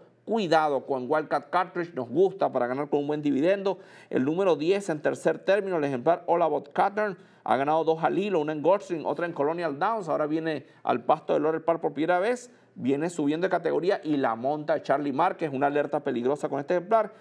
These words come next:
Y el número siete, Fed Up, Fire Up, ahora entrenada por Kieran McGee vía reclamo, veintisiete, veintitrés por ciento en el recla-, eh, para ganar la siguiente carrera luego de reclamar para Kieran McGee. Y Forest Boy la ha ganado en dos de sus últimas tres salidas, esta va a venir volando al final. Cuatro, dos, diecisiete para asegurar la séptima.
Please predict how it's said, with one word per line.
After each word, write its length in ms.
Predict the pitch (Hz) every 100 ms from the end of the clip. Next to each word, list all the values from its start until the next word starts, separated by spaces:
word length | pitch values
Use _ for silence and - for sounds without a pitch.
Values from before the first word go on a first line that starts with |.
| - -
Y 100 | 147
el 100 | 143
número 220 | 160 170
siete, 320 | - 151 165
Fed 220 | - 165 - -
Up, 200 | 151 156 - -
Fire 240 | 165 151 -
Up, 280 | 180 - - - -
ahora 380 | - 123 147 156
entrenada 400 | 143 135 127 147
por 140 | 143 -
Kieran 220 | 139 151
McGee 260 | 139 143
vía 180 | 160 160
reclamo, 480 | 151 139 175 214 196
veintisiete, 480 | 151 123 143 165 160 -
veintitrés 400 | 151 127 127 180
por 140 | 175
ciento 500 | 151 170 160 127 110 - _
en 200 | - 117
el 80 | 117
recla-, 300 | 120 123 123 -
eh, 100 | 117
para 240 | 123 123
ganar 220 | 123 139
la 80 | 165
siguiente 260 | 143 139 156
carrera 200 | 143 147
luego 220 | 151 147
de 100 | 151
reclamar 360 | 131 131 147
para 220 | - 139 -
Kieran 260 | 165 175
McGee. 380 | 170 170 214 208 - -
Y 100 | -
Forest 340 | 120 143 156 135
Boy 220 | 147 151
la 100 | 127
ha 40 |
ganado 260 | 143 143 151
en 100 | 131
dos 140 | 151
de 100 | 151
sus 80 | 151
últimas 360 | 139 151 156 151
tres 160 | 156
salidas, 440 | 156 160 202 190 - - -
esta 240 | 131 143
va 60 | 135
a 20 |
venir 180 | 131 135
volando 360 | 123 123 123
al 60 | 123
final. 300 | 107 104 107
Cuatro, 300 | 202 190 165
dos, 140 | 160
diecisiete 480 | 156 160 147 175 -
para 160 | 165 120
asegurar 300 | - 117 127
la 60 |
séptima. 460 | 127 113 98 104